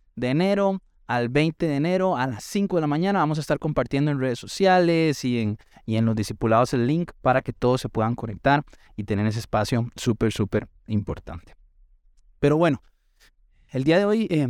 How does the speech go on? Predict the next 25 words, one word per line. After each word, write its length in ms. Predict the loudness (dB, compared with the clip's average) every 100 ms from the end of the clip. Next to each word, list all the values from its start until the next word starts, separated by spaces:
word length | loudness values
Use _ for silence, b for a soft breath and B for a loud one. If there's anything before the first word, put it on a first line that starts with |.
| -2
tenía 160 | 0
en 60 | 0
mi 80 | 0
corazón, 600 | 0 0 0 -2 -4 -4
eh, 120 | -4
compartir 380 | -4 -8 -6 -4
con 140 | -2 -2
ustedes 340 | 0 -2 0
un, 220 | 0 0
un 120 | 0
devocional, 640 | 0 0 0 0 2 0 -2 _ _ _ _ _ _
eh, 320 | -2 0 -2 -6 -12 _ _ _ _
porque 240 | -4 0
bueno, 220 | 0 2
siempre 240 | 0 -2 -6
que 100 | -4
comienza 400 | -2 -2 0 0
el 60 |
año 400 | 0 0 0 -2 -6 _ _ _ _ _ _ _ _
tenemos 400 | -2 0 0 0
esta, 440 | -2 0 2 4 2
esta 200 | -2 -4
motivación 580 | -4 -2 -2 0 0
extra, 380 | 0 -4 -6 -6
¿verdad? 400 | -2 0 2 0